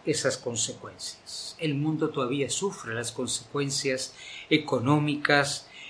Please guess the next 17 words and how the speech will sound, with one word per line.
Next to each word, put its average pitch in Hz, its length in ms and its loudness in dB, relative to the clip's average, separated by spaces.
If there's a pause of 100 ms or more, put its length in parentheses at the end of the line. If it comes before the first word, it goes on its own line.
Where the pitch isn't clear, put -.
(120)
eh, 135 300 6
mentales 143 1040 8
o 123 80 2
sociales 143 680 4
del 123 180 2
covid. 180 400 2 (420)
El 185 140 6
Papa 214 260 4
dice: 196 260 0
"Trabajemos 165 600 4
juntos - 680 -4 (320)
para 151 240 6
poder 147 260 6
vencer 165 600 0 (100)
lo 139 240 4
que 127 160 2
quedó 147 420 4